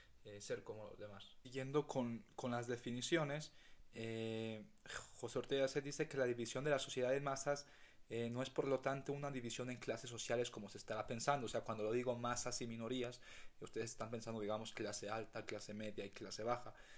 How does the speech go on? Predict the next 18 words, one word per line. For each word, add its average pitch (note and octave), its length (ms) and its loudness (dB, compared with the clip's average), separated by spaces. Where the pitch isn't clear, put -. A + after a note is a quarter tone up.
Aquí G#2+ 260 -4
nos C3 180 0
dice C3 360 0
que D3 100 0
no, D#3+ 300 4
que A#2 160 0
esto B2+ 240 0
puede C3+ 240 4
coincidir B2+ 420 -2
con C3+ 140 -2
la A#2+ 100 0
jerarquización, A#2+ 960 0
pero G#2+ 180 2
que A#2 140 -6
no A2 100 -6
siempre A2+ 480 -6
es G#2 120 -8
así. A#2 300 -6